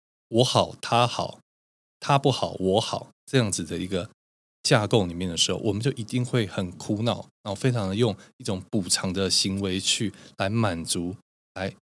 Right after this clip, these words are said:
犒赏自己的自卑的一种内在状态。但是我们换个词叫做认同的话，那这件事情我们可以正常化、一般化这件事，因为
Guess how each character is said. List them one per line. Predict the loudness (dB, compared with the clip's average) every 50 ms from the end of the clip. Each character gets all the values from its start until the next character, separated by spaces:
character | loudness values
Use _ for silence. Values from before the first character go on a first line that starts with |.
| _
犒 | -2 0 0 2 2
赏 | 2 2 2 0 -2
自 | -4 -2 0
己 | 0 -2 -2
的 | -6 -8 -8
自 | -2 -2 0 0 0
卑 | 0 -2 -2 -2
的 | -2 -4 -6
一 | -6 -6
种 | -6 -6 -4 -2 -2
内 | -2 0
在 | 0 -2 -4 -4
状 | -6 -6 -8 -8 -10
态。 | -14 -16 -18 -20 -20 _ _ _ _ _ _ -2
但 | 2
是 | 4 4
我 | 6 4
们 | 4 2 0
换 | 0 2 2 2
个 | 2 2
词 | 2 2 2 2 2
叫 | 4 2 2 2
做 | 2 0 0 2
认 | 2 2 2 2 -2
同 | -6 -8 -8 -8 -8
的 | -4
话， | -2 0 0 0 -2 -6 -16 _ _ _ _
那 | -4 -2
这 | 2 2
件 | 4 4 4
事 | 4 4 4
情 | 2 2 2 2
我 | 2 2
们 | 0
可 | 0 0 0
以 | 0 2
正 | 2 0 0 0
常 | 0 -2 -6 -6 -4
化、 | -4 -4 -4 -4 -8
一 | -10 -10
般 | -8 -8 -8 -8
化 | -8 -8 -8 -10 -8
这 | -10 -8
件 | -4
事， | -4 -4 -4 -4
因 | -4 -4 -2 -2
为 | -2 -2 -2